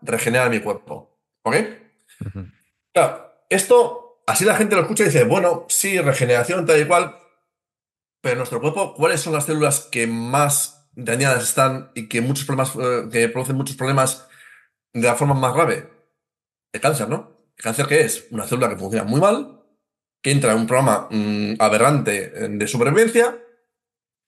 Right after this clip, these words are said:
Speaker 1: en el que, mm, evita la apoptosis, evita lo que es la muerte celular. Entonces dices, "Ostras, estamos diciendo que si yo me expusiese al sol adecu-, adecuadamente", y exponer al sol, ya hemos hablado en el anterior, eh, podcast del tema de sin ropa,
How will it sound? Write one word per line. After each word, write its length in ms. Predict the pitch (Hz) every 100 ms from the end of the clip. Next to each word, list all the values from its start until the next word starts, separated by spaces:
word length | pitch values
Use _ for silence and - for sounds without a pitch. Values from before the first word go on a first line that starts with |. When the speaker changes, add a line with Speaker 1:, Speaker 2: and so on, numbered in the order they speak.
| -
Speaker 1:
en 120 | 127
el 140 | 127
que, 400 | 120 127 - - -
mm, 160 | 131 135
evita 460 | 123 147 175 180 131
la 100 | 113
apoptosis, 500 | 117 107 175 117 110
evita 540 | 113 117 147 175 -
lo 120 | 117
que 60 | 131
es 140 | 147
la 80 | 117
muerte 400 | 107 131 156 127
celular. 640 | - 110 170 - - _ _ _ _ _
Entonces 280 | - 135 151
dices, 320 | 127 107 - _
"Ostras, 500 | - 165 - - _ _ _ _ _ _
estamos 280 | - 120 127
diciendo 280 | 135 170 196
que 540 | - 104 - - _ _
si 280 | - - 202
yo 580 | 185 139 90 - _ _ _ -
me 140 | 110
expusiese 460 | - 107 117 139 135
al 120 | 117
sol 500 | - 160 113 71 - _ _ _ _ _ _ _ -
adecu-, 440 | 107 - - 147
adecuadamente", 720 | 117 117 139 135 156 104 95
y 60 | 76
exponer 240 | - 110
al 60 | 117
sol, 220 | - 113
ya 80 | 104
hemos 180 | 110 113
hablado 200 | 117 113
en 0 |
el 40 |
anterior, 340 | 113 117 117 117
eh, 300 | 113 82 117
podcast 380 | 135 135 101
del 120 | 104 95
tema 240 | 113 110
de 320 | 107 110 -
sin 220 | - 101
ropa, 680 | 95 120 123 123 123 123 -